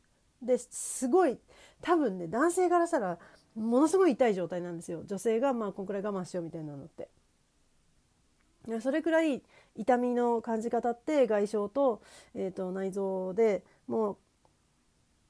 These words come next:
感覚がま-、まるっきり違うから、そこのとこを理解をお互いにし合って、「あ、こんな感じなんだね」っていう風に分かってた方が相手の状況をつかみやすいかなっていうので、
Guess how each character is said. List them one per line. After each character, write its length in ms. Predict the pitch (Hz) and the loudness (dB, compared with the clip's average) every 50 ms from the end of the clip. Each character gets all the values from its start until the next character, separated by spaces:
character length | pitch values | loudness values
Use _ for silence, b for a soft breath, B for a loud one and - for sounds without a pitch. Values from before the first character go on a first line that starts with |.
| - | -14
感 160 | - 214 208 | -10 -8 -6
覚 220 | 190 220 202 202 208 | -6 -6 -6 -4 -2
が 180 | 220 214 208 | -2 -2 -2
ま-、 180 | 175 143 202 - - | -4 -8 -10 -10 -6
ま 100 | 220 226 | -6 -4
る 60 | 247 | -4
っ 20 | |
き 80 | - 294 | -2 -2
り 100 | 285 269 | -2 -2
違 60 | - 277 | -2 -2
う 360 | 226 240 214 185 143 - - _ _ _ _ - | 0 0 0 -2 -4 -8 -12 _ _ _ _ -14
か 120 | 240 269 | -8 -4
ら、 260 | 311 311 294 233 - - b b b b b | -2 -2 -2 -2 -4 -8 b b b b b
そ 80 | - - | -12 -4
こ 120 | - 339 | 0 0
の 100 | 349 359 | 2 2
と 100 | 349 381 | 2 0
こ 300 | 349 - 330 330 320 254 | 0 2 4 4 4 4
を 120 | 190 180 - _ _ _ _ _ _ _ - 214 | 2 0 -4 _ _ _ _ _ _ _ -8 -4
理 120 | 214 311 311 | -2 0 2
解 260 | 359 294 226 190 170 | 4 6 6 6 4
を 180 | 151 131 - - _ _ _ _ _ _ _ _ _ - | 2 -2 -6 -12 _ _ _ _ _ _ _ _ _ -8
お 80 | 208 | -4
互 260 | - 294 294 320 320 320 | -2 0 2 2 2 2
い 20 | |
に 80 | 311 285 | 2 0
し 180 | - 277 262 | 0 0 0
合 80 | 269 269 | 0 0
っ 60 | 269 | -2
て、 420 | _ - 190 175 170 151 143 - - _ - | _ -4 -2 -2 0 -2 -4 -6 -12 _ -8
「あ、 140 | - 214 208 | -6 -6 -4
こ 100 | - 233 | -4 -6
ん 40 | 233 | -4
な 80 | 254 | -4
感 100 | 240 269 | -4 -4
じ 60 | 277 294 | -2 -2
な 80 | 294 | -2
ん 40 | 262 | -2
だ 80 | 214 196 | -4 -4
ね」 120 | 196 202 | -4 -6
っ 20 | 202 | -6
て 140 | - - 202 | -6 -6 -4
い 60 | 190 | -4
う 40 | 185 | -2
風 140 | 214 208 | -2 -4
に 180 | 220 254 262 233 B B B B B B | -4 -4 -4 -6 B B B B B B
分 140 | B 294 285 | B -4 -4
か 120 | - 359 | -2 -4
っ 60 | 359 | -4
て 100 | - 349 | -4 -2
た 140 | - 330 311 | 0 2 2
方 180 | 320 339 339 330 | 4 4 2 4
が 280 | 330 359 349 339 262 - - | 4 6 6 6 4 4 2
相 200 | 220 220 226 226 | 0 0 0 -2
手 80 | 233 | -2
の 160 | 220 233 233 | -4 -4 -4
状 180 | 214 208 208 202 | -4 -4 -6 -6
況 200 | 196 - 214 208 | -6 -4 -6 -6
を 40 | 202 | -6
つ 80 | - | -6
か 100 | - 196 | -8 -8
み 100 | 180 180 | -6 -6
や 60 | 185 185 | -6 -6
す 80 | - 240 | -6 -8
い 60 | 220 | -8
か 100 | 180 170 | -8 -8
な 80 | 185 | -8
っ 40 | 190 | -10
て 180 | - _ - 175 | -10 _ -8 -6
い 120 | 165 165 | -6 -6
う 40 | 170 | -6
の 100 | 185 202 | -6 -2
で、 320 | 240 311 302 226 180 185 | 2 4 4 4 2 2